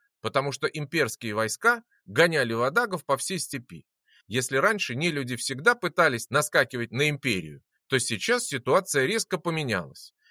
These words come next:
Теперь уже сами люди были частыми гостями на чужой территории. Не давали вадагам плодиться. Для чего герцог и герцогиня приехали, я сам понял.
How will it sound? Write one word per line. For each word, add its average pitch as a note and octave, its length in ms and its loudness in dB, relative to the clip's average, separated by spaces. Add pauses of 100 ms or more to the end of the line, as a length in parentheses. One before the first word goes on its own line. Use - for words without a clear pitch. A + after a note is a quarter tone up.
(220)
Теперь E3 340 2
уже F3+ 160 2
сами G3+ 320 4
люди F3 400 -2
были C3 260 -2
частыми A#2+ 480 0
гостями D#3 520 0
на B2 100 -2
чужой C#3 320 -2
территории. F#2+ 640 -8 (340)
Не F3 160 -2
давали G#3 420 6
вадагам D3+ 500 0
плодиться. C#3+ 640 0 (420)
Для B2+ 220 0
чего F#3 260 2
герцог D3 540 0
и D3 80 -6
герцогиня D3 680 0
приехали, C3 760 -2
я A3 160 0
сам C3 280 4
понял. F#2 440 -6